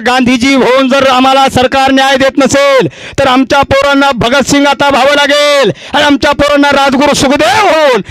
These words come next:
या मराठा आरक्षणासाठी क्रांती करावी लागेल, हे सुद्धा आम्ही पाटलांना या निमित्तानं सांगतो. पाटील, ज्यावेळी गांधी बनून न्याय मिळत नाही, त्यावेळी सुभाषचंद्र बोस व्हावं लागतं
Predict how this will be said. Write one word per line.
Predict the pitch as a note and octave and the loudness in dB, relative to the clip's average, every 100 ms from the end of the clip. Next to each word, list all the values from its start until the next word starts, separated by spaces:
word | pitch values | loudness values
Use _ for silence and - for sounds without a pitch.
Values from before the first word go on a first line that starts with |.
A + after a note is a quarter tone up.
| - | -4
या | C#4+ | -2
मराठा | B3+ G#3 D#4 D#4+ D4+ | -2 0 0 0 -2
आरक्षणासाठी | D4+ B3+ D4 C#4+ C#4+ C#4+ | -2 0 0 0 0 -2
क्रांती | - C4+ C4 C4+ | 0 0 0 0
करावी | - C#4 G4+ F#4+ | -2 0 0 0
लागेल, | D#4 C#4 C4 A3+ | 0 2 2 0
हे | - - D4 D4 | -4 -4 -2 0
सुद्धा | C#4 B3+ | -2 0
आम्ही | C4+ C4 | 0 0
पाटलांना | C4 B3+ C4 C4 | -2 0 0 2
या | C4 | 2
निमित्तानं | C4 C4 B3+ C4 C4 | 2 0 0 0 0
सांगतो. | B3+ C4 - - _ _ _ - | 0 0 -2 -6 _ _ _ -4
पाटील, | G3 A#3 C#4+ C#4 - _ _ _ _ _ - | -2 0 0 0 -4 _ _ _ _ _ -4
ज्यावेळी | A3 C4+ | 0 0
गांधी | A#3+ B3 C4 A#3+ C#4 | 0 0 0 2 2
बनून | C#4 C#4+ C#4 | 0 2 2
न्याय | C#4 C#4+ | 2 2
मिळत | C#4+ C#4+ C#4+ | 2 0 0
नाही, | C#4+ C4+ D#4 _ _ - _ - | -2 -2 -6 _ _ -20 _ -4
त्यावेळी | B3+ C#4 C4 | 0 0 0
सुभाषचंद्र | C#4+ D4 C#4+ - C#4+ D4 | 0 0 0 -2 0 0
बोस | C#4+ D4 | 0 0
व्हावं | B3+ C#4 C#4+ | 0 0 0
लागतं | C#4 - G3 | 0 0 -2